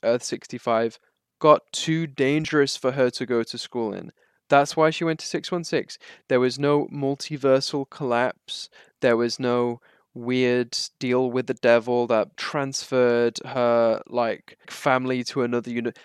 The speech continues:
there was none of that. It was literally that Gwen has the ability to access the multiverse,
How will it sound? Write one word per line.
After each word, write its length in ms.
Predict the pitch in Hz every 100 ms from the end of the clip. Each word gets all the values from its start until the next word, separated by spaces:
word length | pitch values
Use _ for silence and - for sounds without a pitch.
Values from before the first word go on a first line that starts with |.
| _
there 100 | 143
was 160 | 139 139
none 260 | 151 170
of 120 | 156
that. 240 | 139 107 -
It 160 | 107
was 160 | 135 123
literally 520 | 156 160 - 143 131
that 260 | 113 101 -
Gwen 240 | 143 160
has 240 | 165 160 147
the 160 | 135
ability 420 | 120 131 127 - 123
to 160 | -
access 460 | - - - 117 -
the 80 | 113
multiverse, 720 | 98 98 104 98 98 101